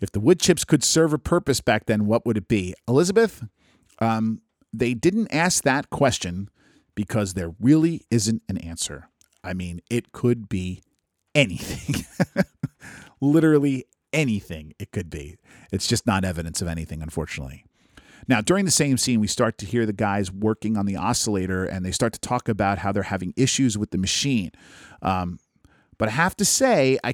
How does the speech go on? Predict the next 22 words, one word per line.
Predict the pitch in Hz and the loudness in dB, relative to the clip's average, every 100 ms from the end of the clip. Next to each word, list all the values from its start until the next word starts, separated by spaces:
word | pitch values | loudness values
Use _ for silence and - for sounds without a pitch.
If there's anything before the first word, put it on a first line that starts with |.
| - | -6
can't | - - 220 240 | -6 0 0 0
for | - 190 | -4 -2
the | 160 | 0
life | 165 214 208 170 | -2 0 0 0
of | |
me | 151 143 | -2 -4
figure | - 190 170 165 | -2 -2 0 0
out | 147 143 117 | 0 0 -2
what | 123 151 | -2 -2
this | 147 - | 0 -2
scene | 143 139 | -2 -2
was | 113 | -2
about | 101 85 110 185 - | -2 0 2 2 -2
or | 107 | -6
what | 101 120 - _ _ _ _ _ | 0 2 0 _ _ _ _ _
they | 117 123 | 0 0
were | 104 | 0
trying | - 147 147 | -4 -2 0
to | 92 | -2
drive | - 101 180 180 | -4 0 2 0
at | 190 | -2
here. | 160 190 202 | 0 2 2